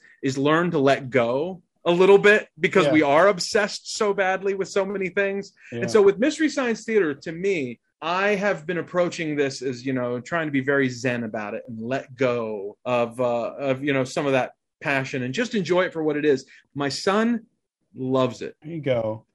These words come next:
Speaker 1: He, he's having a great time with it, and I'm enjoying sharing that with him. Mystery Science Theater is probably my favorite.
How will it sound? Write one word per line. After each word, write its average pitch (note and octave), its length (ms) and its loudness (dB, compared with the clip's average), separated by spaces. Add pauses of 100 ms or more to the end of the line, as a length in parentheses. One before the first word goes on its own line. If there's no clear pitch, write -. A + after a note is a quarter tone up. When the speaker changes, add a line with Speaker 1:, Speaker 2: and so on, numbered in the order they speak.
Speaker 1:
He, C#3+ 160 -4
he's D3 120 -4
having D#3+ 180 2
a D#3 60 2
great E3+ 320 0
time E3 320 -4
with D#3+ 160 -2
it, D#3+ 180 -2 (460)
and C3 480 -2 (160)
I'm F3+ 240 0
enjoying D3+ 800 -2 (500)
sharing D#3 520 0
that C3+ 220 2
with C3 140 -2
him. C3+ 480 -2 (360)
Mystery A#3+ 340 0
Science A3+ 380 -2
Theater G#3 640 4
is D#3+ 320 -4
probably F3+ 720 -4
my C#3+ 220 -2
favorite. D3 920 -2